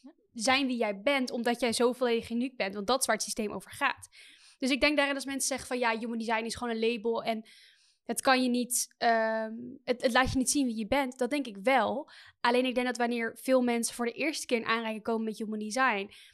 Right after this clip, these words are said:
Speaker 2: dat ze het soort van aannemen als label, terwijl het zo helemaal niet bedoeld is.
Speaker 1: Ja.
Speaker 2: En ik denk dat dat ook is waar, soort van, waardoor mensen zich kunnen gaan identificeren, maar dat het juist ook in het begin heel veel vrijheid geeft om een soort van een label op te hebben, dat je denkt: "Oh, maar ik ben niet gek."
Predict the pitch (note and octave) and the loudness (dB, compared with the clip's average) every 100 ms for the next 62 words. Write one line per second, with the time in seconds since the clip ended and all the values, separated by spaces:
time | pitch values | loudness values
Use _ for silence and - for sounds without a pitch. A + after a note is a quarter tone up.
0 | _ - B3+ C4+ C#4+ C4 - - C4+ F4+ | _ 0 0 2 0 -2 -2 4 6 8
1 | D4 A3 A3 G#3+ A3 G3+ G3+ A3+ - B3+ | 6 2 0 -2 -2 -2 -2 -2 2 2
2 | B3+ C4+ C4+ C#4 B3 A3 A3 C4 B3+ - | 4 2 4 2 0 -2 -2 -2 -2 -6
3 | - - - _ _ _ _ - - B3+ | -8 -8 -10 _ _ _ _ -20 0 4
4 | C4 C4 A#3 D4+ D#4 D4 C#4+ D4 - C#4 | 4 2 2 2 2 -2 -6 -6 -4 -4
5 | D#4+ - D4 C4 C4 C4 C4 C#4 C#4+ D4 | -6 -6 -6 -2 -2 0 -2 -2 -4 -6
6 | - C4+ C#4+ C4+ A#3 - - B3+ C#4+ E4 | -4 -4 -4 -10 -12 -12 -4 -2 -2 -2
7 | D4 C4+ B3 A3+ B3 C4 - B3 B3+ A#3+ | -2 -4 -4 0 2 2 -4 -8 -8 -8
8 | - - C4+ C4 - - - - C#4+ C#4+ | -10 -4 -4 -4 -8 -20 -20 -2 -2 0
9 | B3+ - C4+ E4+ D#4 B3+ - A#3+ A3+ - | -6 -4 0 0 0 -6 -4 -4 -4 -4
10 | D#4+ F4 B3+ B3 C#4 C4 C4 B3 B3 F4 | -2 0 -2 -4 -4 -4 -4 -2 0 0
11 | F#4 E3 - A3+ A3+ A#3 A#3+ A3+ - B3+ | 0 -4 -4 -6 -4 -6 -4 -4 0 0
12 | A#3 F#3+ A#3 A3 - B3 G#3+ | 0 -4 -6 -6 -6 -4 -4